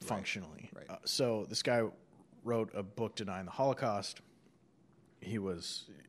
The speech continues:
Speaker 1: brought up on charges. Chomsky had written the introduction, but basically, by his own,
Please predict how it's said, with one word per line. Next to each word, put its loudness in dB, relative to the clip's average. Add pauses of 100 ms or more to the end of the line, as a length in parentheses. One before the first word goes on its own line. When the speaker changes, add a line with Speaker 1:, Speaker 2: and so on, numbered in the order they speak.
(200)
Speaker 1:
brought 4
up -2
on -2
charges. -2
Chomsky 0
had -2 (340)
written 4
the 2
introduction, -2
but -6 (320)
basically, -2
by -2
his -2
own, -8